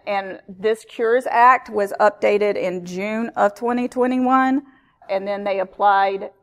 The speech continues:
in July for their breakthrough. They got it, and they put their P M A in, which means that the F D A must have agreed to put their P M A on hold. Now, I'm just speculating because there's not a whole lot of information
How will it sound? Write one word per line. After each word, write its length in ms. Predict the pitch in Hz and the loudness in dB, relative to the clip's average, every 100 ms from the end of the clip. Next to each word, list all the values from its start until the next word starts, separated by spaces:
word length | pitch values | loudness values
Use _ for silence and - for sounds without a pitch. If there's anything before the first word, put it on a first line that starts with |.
| - | -12
in 440 | 202 190 190 180 - 180 | -8 -8 -8 -10 -14 -10
July 600 | 190 180 185 185 196 208 | -6 0 6 6 4 0
for 120 | 196 | -6
their 160 | 190 170 | -4 -4
breakthrough. 640 | 185 190 190 196 196 196 | -2 -4 -6 -8 -6 -4
They 160 | 185 - | -4 -2
got 300 | 180 185 190 | 0 2 0
it, 200 | 190 - | -2 -6
and 120 | 185 | -10
they 80 | 190 | -10
put 240 | 214 185 | -10 -10
their 120 | 175 | -10
P 240 | 170 202 190 | -10 -10 -8
M 120 | 180 | -4
A 380 | 214 214 185 190 | -4 -4 -6 -6
in, 100 | 185 _ _ - | -8 _ _ -4
which 280 | 220 - | -4 -4
means 320 | 233 247 254 226 | -6 -2 -2 -2
that 120 | 202 | 2
the 180 | 196 214 | 2 4
F 200 | 220 - | 2 2
D 160 | 214 | 4
A 140 | 208 202 | 4 6
must 340 | 220 240 240 | 4 4 2
have 140 | 247 | -2
agreed 360 | 254 233 208 196 | -2 0 -2 -2
to 60 | 196 | -4
put 220 | 214 196 | -6 -4
their 140 | 175 | -4
P 240 | 185 226 196 | -4 -6 -4
M 120 | 190 | -4
A 120 | 175 | -2
on 160 | 165 160 | -4 -2
hold. 400 | - 156 - - _ _ _ | 0 0 -2 -16 _ _ _
Now, 120 | 202 | 6
I'm 100 | 196 | 6
just 180 | 226 269 | 6 0
speculating 680 | - 302 302 254 240 220 226 | 4 4 4 4 6 4 2
because 520 | 214 240 202 190 - - _ _ _ - | -2 4 4 4 0 -16 _ _ _ 0
there's 340 | 220 214 202 | 4 4 6
not 220 | 214 226 | 8 8
a 60 | 226 | 8
whole 200 | 233 226 | 6 8
lot 180 | 220 214 | 8 8
of 120 | 202 | 4
information 920 | 220 214 202 208 233 233 214 196 180 | 0 -6 -4 0 -2 -2 -4 -4 -6